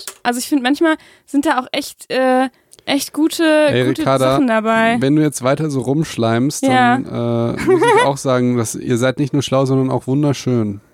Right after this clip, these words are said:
Speaker 1: Das kann ich leider
Speaker 2: Ja.
Speaker 1: nicht sagen.
Speaker 2: D-, also,
Speaker 1: <laughs>
Speaker 2: noch, noch mal, noch mal ganz kurz, Ricarda hat halt jetzt die ganzen Nachrichten, deshalb kann ich euch nicht diese gleichen Komplimente machen, aber,
Speaker 1: Genau,
Speaker 2: ähm,
Speaker 1: eine, eine
Speaker 2: im
Speaker 1: schlaue
Speaker 2: Gegensatz,
Speaker 1: Sache kann
Speaker 2: im
Speaker 1: ich ja
Speaker 2: Gegensatz,
Speaker 1: vorlesen
Speaker 2: im
Speaker 1: mal.
Speaker 2: Gegensatz zu Ricarda schreibe ich euch schon seit, seit einem Jahr immer zurück, wenn ihr eine
Speaker 1: Das
Speaker 2: Frage
Speaker 1: stimmt.
Speaker 2: habt.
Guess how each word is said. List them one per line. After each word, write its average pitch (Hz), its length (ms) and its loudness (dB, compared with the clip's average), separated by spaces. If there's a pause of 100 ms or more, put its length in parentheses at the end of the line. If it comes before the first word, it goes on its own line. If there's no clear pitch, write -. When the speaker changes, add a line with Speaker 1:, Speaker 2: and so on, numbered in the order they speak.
(300)
Speaker 1:
Das - 120 -12
kann 294 160 0
ich 294 120 0
leider 294 220 2
Speaker 2:
Ja. 294 40 4
Speaker 1:
nicht 277 140 -2
sagen. 262 420 -2
Speaker 2:
D-, - 80 -4
also, 147 300 2 (120)
Speaker 1:
<laughs> - 160 -6
Speaker 2:
noch, 160 140 0 (140)
noch 165 180 -2
mal, 175 100 0 (120)
noch 165 180 -2
mal 160 140 0
ganz 151 200 0
kurz, 175 300 -2
Ricarda 160 480 0
hat 156 140 -2
halt 156 120 0
jetzt 151 140 -4
die 151 60 -2
ganzen 143 260 -2
Nachrichten, 147 340 -2
deshalb 143 220 -4
kann 151 160 -2
ich 156 140 -4
euch 123 120 -2
nicht 170 200 -2
diese 120 160 -6
gleichen 113 280 -2
Komplimente 110 480 -4
machen, 117 280 -4
aber, 120 340 2 (340)
Speaker 1:
Genau, 294 140 0
Speaker 2:
ähm, 277 60 -2
Speaker 1:
eine, 320 400 2
eine 311 320 2 (100)
Speaker 2:
im 127 140 0
Speaker 1:
schlaue 240 140 2
Speaker 2:
Gegensatz, 285 360 2
Speaker 1:
Sache 233 300 -4
kann - 100 0
Speaker 2:
im - 60 2
Speaker 1:
ich 135 60 2
ja 170 100 2
Speaker 2:
Gegensatz, 185 240 0
Speaker 1:
vorlesen 220 260 -4
Speaker 2:
im 139 60 -4
Speaker 1:
mal. 139 80 0
Speaker 2:
Gegensatz 160 360 0
zu 151 100 -8
Ricarda 143 520 0
schreibe 143 320 -2
ich 151 80 -4
euch 117 140 -4
schon 117 200 -4
seit, 110 220 -4
seit 110 180 -2
einem 127 240 0
Jahr 123 160 0
immer 139 200 -4
zurück, 127 320 -6
wenn 104 100 -4
ihr 104 60 -4
eine 104 100 -4
Speaker 1:
Das 254 240 -2
Speaker 2:
Frage - 0 -
Speaker 1:
stimmt. 277 360 0
Speaker 2:
habt. - 80 -18